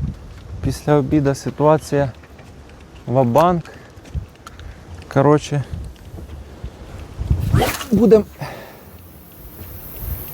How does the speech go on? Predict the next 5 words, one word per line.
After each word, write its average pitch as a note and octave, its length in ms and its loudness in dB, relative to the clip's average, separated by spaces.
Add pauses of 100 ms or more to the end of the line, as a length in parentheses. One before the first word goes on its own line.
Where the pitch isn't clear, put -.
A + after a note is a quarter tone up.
(1000)
брати D#3 300 8
більше, F3+ 360 6
кидати F3+ 360 6
далі F#3+ 420 4 (1300)
і C#3 160 4